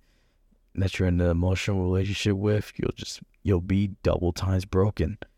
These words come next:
I promise you. I can't, I can't say it as one from experience,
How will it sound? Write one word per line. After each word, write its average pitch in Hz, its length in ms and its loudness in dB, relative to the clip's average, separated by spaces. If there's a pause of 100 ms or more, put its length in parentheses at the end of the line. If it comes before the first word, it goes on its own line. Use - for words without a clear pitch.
(760)
I - 60 -12
promise 90 560 0
you. - 240 -8 (160)
I - 80 -4
can't, 90 420 -2 (300)
I - 40 -12
can't 95 360 0
say 95 300 2
it 98 100 2
as 92 180 -2
one 95 460 2 (380)
from 90 220 0
experience, 101 800 0